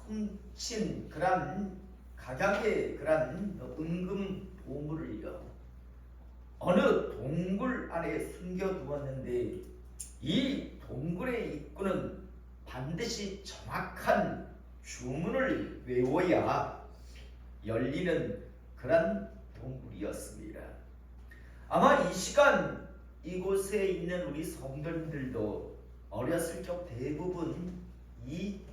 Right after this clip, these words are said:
책을 읽었을 것이고, 그래서 아무리 세월이 많이 지났다 할지라도 다들 기억을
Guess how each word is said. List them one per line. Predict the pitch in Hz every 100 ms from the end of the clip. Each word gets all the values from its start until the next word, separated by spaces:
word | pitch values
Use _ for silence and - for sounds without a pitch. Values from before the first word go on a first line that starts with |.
| - - - - - - -
책을 | - - - 208 127 151 147 - - - -
읽었을 | 139 147 156 151 139 -
것이고, | - 107 - 104 95 - - - -
그래서 | - - - - - - - - - - - - -
아무리 | - - 190 262 320
세월이 | - 214 226 226
많이 | 156 139 175 196 202 -
지났다 | - 135 147 - 135
할지라도 | - - 127 123 113 120 156 160 - - - -
다들 | - 160 160 165 160
기억을 | - 139 143 160 - 160 185